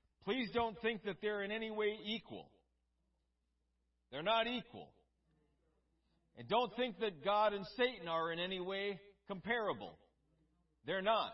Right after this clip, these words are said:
Satan is a created being just like everything else in creation is. He's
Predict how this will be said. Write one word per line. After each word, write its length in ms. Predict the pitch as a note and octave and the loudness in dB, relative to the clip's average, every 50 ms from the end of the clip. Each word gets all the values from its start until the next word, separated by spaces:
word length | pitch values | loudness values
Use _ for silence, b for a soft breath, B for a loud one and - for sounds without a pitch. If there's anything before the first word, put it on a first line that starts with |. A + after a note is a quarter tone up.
| G#3 - - - _ _ _ _ _ _ _ _ _ _ _ _ _ _ _ _ _ - - | -10 -18 -20 -20 _ _ _ _ _ _ _ _ _ _ _ _ _ _ _ _ _ -14 -4
Satan 320 | - G#3 A3 B3 A#3 A#3 | 0 0 0 0 -2 -6
is 160 | A3+ G3+ D#3 G#3+ | -6 -4 -4 -4
a 60 | G3+ - - | -6 -6 -8
created 480 | - G3 F#3+ F#3+ G3 G3+ G#3 G#3 E3 C#3 | -6 -2 0 2 2 2 0 -2 -4 -4
being 400 | F#3+ F#3+ F#3 F#3+ G3+ G#3+ A3 F#3+ - _ _ _ _ _ | -2 -2 0 -2 -2 -4 -10 -14 -16 _ _ _ _ _
just 140 | F#3 G3 F3+ - | -8 -8 -6 -2
like 240 | F#3 F3+ F3+ F3+ - | -2 -2 -2 0 2
everything 500 | F#3 G3 G3 G#3 A3 F#3+ - A#3 A3+ A#3 | 2 2 2 0 -4 -2 0 0 0 2
else 220 | A#3 A#3+ A#3+ A3 - - G3 | 2 2 2 2 0 -6 -10
in 120 | F3 D#3+ D3+ | -8 -8 -10
creation 560 | - - D#3+ D#3 D#3 D#3+ D#3+ - - F#3+ F#3+ | -10 -8 -6 -4 -4 -4 -4 -4 -6 -6 -4
is. 240 | A3+ A#3 F3 A2 D#2+ - - - - - _ _ _ _ _ _ _ _ _ _ _ _ _ _ _ _ _ _ _ _ _ _ _ _ _ _ _ _ _ _ _ _ _ _ _ _ _ _ _ _ _ _ _ _ _ _ _ _ _ _ _ _ _ _ _ _ | -4 -4 -4 -6 -6 -12 -20 -20 -20 -20 _ _ _ _ _ _ _ _ _ _ _ _ _ _ _ _ _ _ _ _ _ _ _ _ _ _ _ _ _ _ _ _ _ _ _ _ _ _ _ _ _ _ _ _ _ _ _ _ _ _ _ _ _ _ _ _
He's 180 | C3+ D3 D3 | -12 -12 -12